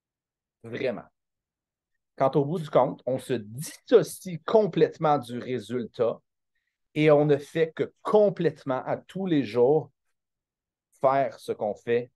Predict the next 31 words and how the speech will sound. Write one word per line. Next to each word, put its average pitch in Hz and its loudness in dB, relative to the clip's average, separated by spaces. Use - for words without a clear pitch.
de 104 -2
mieux 98 -6
ou 90 -12
ce 120 -4
qu'on 107 -2
sait 127 -4
faire 113 -2
de 104 -4
mieux, 101 -6
on 107 -2
donne 107 0
notre 95 -6
maximum. - -12
La 113 -2
seule 175 2
chose, 160 2
je 110 -4
l'ai 107 -6
déjà 107 -4
dit, 104 -8
la 107 0
seule 151 0
chose 139 4
que 131 -6
vous 101 -6
n'avez 104 -4
pas 131 2
le 123 0
droit 101 -6
de - -20
faire, 104 -2